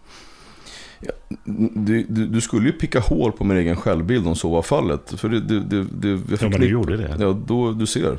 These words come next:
Speaker 1: Då, så kan det mycket väl ha varit. Och gör jag det, då var det ju än värre än vad det faktiskt... Då, då,
Speaker 2: Du var helt
Speaker 1: då har jag ju
Speaker 2: under isen.
Speaker 1: skyddat mig själv med, genom mitt eget minne. Och jag minns den här perioden med smärta, det ska jag inte säga någonting annat.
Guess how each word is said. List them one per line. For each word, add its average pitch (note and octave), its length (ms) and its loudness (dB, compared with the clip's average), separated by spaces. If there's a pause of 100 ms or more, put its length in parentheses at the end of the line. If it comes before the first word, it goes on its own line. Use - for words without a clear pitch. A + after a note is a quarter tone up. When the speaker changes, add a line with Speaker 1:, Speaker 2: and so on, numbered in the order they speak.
(100)
Speaker 1:
Då, G2 500 0
så A2+ 140 0
kan C#3 180 2
det F#3 60 2
mycket D#3 220 0
väl F#2 100 4
ha F#2 80 2
varit. D#2 440 0
Och G#2+ 340 2
gör G2+ 220 4
jag A#2 140 2
det, F#2 140 4
då F#2 120 0
var G#2 220 2
det A#2 60 2
ju A2 160 4
än E2+ 480 0
värre D#2 300 2
än D2+ 120 -2
vad D2 140 -2
det D2 80 -4
faktiskt... - 460 -6 (120)
Då, - 200 -4
då, F#2 300 0 (460)
Speaker 2:
Du A2 100 2
var G2+ 200 4
helt A2 320 2
Speaker 1:
då A2+ 60 6
har C#3 160 6
jag - 0 -
ju C3+ 60 6
Speaker 2:
under G#2+ 140 6
isen. G2 160 2
Speaker 1:
skyddat G#2 260 2
mig G2 120 2
själv A2 380 0
med, D#2+ 140 0
genom D#2+ 200 2
mitt D#2 180 -2
eget D2+ 460 -4 (100)
minne. G2 340 2
Och F2 100 2
jag G2+ 120 4
minns B2+ 580 2
den F#2 160 2
här D#2+ 100 2
perioden E2+ 500 0
med E2 100 0
smärta, - 420 -2
det A2+ 160 2
ska D2 220 -2
jag C2 100 0
inte - 180 -6
säga C#2+ 220 -2
någonting D2 280 -4
annat. C#2+ 440 -6